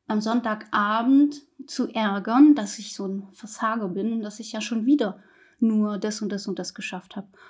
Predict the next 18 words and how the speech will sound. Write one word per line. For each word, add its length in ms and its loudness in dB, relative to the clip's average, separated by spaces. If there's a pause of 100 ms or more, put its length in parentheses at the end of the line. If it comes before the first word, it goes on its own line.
(160)
Und 140 2
das 160 -2
Schlimme 360 8
ist, 140 -4 (100)
ähm, 480 -4 (440)
egal 680 4
welche 340 2
von 220 -4
diesen, 680 -4
ähm, 640 -8 (520)
To-Dos 840 4 (420)
ich 280 -6
erledigt 680 0
hab 260 -4 (260)
und 160 -4
egal 380 -2
aus 180 -8
welchem 540 -6